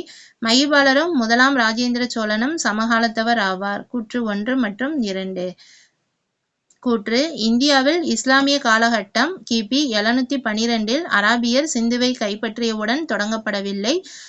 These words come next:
காரணம், கூர்ஜக பிரதிகாரர்கள் கடுமையாக அராபியரை தாக்கினர். காரணம், கூற்றுக்கான சரியான விளக்கம் அல்ல.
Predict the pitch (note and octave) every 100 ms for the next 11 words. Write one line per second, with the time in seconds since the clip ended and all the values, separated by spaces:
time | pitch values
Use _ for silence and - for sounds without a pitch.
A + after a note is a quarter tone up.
0 | - - A#3 A3+ A3 A#3 E4+ C4 C4+ B3+
1 | C4 C#4+ A3 G#3+ A#3+ A3+ G#3 G#3 C4 G3
2 | G3+ B3 D#4 D4+ C4 B3 D4+ E4+ A3 A3
3 | A3+ A#3 A3+ A#3+ A3+ G3 G3 G3+ G3 D4
4 | F#4+ - - _ _ _ - A#3 A#3 A#3+
5 | D#4+ F#4 C4 C4 D4 C4+ A3+ C4 F#4 B3
6 | G#3+ A#3+ A#3+ B3+ D#4+ G#3 G#3 A3+ A3 G3+
7 | F#3+